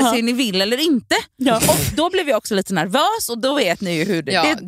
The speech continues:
Speaker 1: då
Speaker 3: vet,
Speaker 1: tar det
Speaker 3: alltså,
Speaker 1: slut.
Speaker 3: du vet när
Speaker 2: Nej, men
Speaker 3: Nadja ska berätta någonting.
Speaker 2: Nu måste jag säga att det har gått väldigt bra nu.
Speaker 1: Ja, för
Speaker 3: Ja,
Speaker 1: jag,
Speaker 3: faktiskt.
Speaker 1: jag har övat.
Speaker 3: Jag är faktiskt, eh, nyf-, alltså, jag blev intrigued. Vet du, min känsla var, hoppas det här kommer på dokumentär, film på T V,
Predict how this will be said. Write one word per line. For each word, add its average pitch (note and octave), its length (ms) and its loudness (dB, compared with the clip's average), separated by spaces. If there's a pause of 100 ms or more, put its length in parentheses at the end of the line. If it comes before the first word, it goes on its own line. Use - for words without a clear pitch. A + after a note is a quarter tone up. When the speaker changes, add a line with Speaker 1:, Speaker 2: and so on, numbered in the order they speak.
Speaker 1:
då - 40 6
Speaker 3:
vet, A#3 140 4
Speaker 1:
tar C4+ 80 0
det - 60 2
Speaker 3:
alltså, - 160 2
Speaker 1:
slut. D4 100 4
Speaker 3:
du B3+ 40 4
vet A#3 100 -2
när A#3+ 140 0
Speaker 2:
Nej, - 60 0
men A#3+ 60 2
Speaker 3:
Nadja A#3 180 -2
ska C#4+ 160 -4
berätta B3+ 480 -4
någonting. G2+ 340 -4
Speaker 2:
Nu G4 140 2
måste E4+ 260 0
jag A#3+ 80 0
säga G3 180 0
att G3+ 100 -6 (100)
det A3 200 0
har A3 80 0
gått F#3+ 160 -4
väldigt G3+ 180 -2
bra G3 100 2
nu. G#3 120 -6 (180)
Speaker 1:
Ja, G3+ 200 2
för - 100 -4
Speaker 3:
Ja, F3 100 4
Speaker 1:
jag, E3+ 100 2
Speaker 3:
faktiskt. - 220 -2
Speaker 1:
jag G3+ 100 2
har F#3 280 0
övat. C#3+ 200 -2
Speaker 3:
Jag B3+ 180 2
är A4 40 -2
faktiskt, - 280 -4
eh, G3+ 60 -4
nyf-, F3+ 560 -6
alltså, G3 160 -2
jag A#3 100 0
blev C4+ 180 -2
intrigued. E3+ 460 -4 (160)
Vet A#3+ 140 2
du, B3 80 -8
min B3 140 -2
känsla A#3+ 320 -2
var, E3+ 240 -2
hoppas B3 360 -6
det C4 60 -6
här G#3+ 120 -2
kommer D3+ 340 -6
på C#3+ 320 -6
dokumentär, D3+ 760 -6 (460)
film D3 440 -6
på D#3 120 -10
T D3 220 -2
V, D#3 100 -2